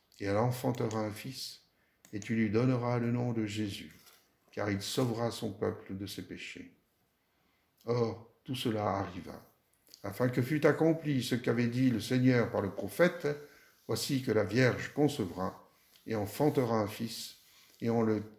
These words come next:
nommera Emmanuel, c'est-à-dire Dieu avec nous. » Ainsi,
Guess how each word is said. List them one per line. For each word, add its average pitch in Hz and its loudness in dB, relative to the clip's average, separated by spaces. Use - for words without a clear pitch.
nommera 107 2
Emmanuel, 98 0
c'est-à-dire 98 -4
Dieu 101 -4
avec 92 -8
nous. » - -16
Ainsi, 151 2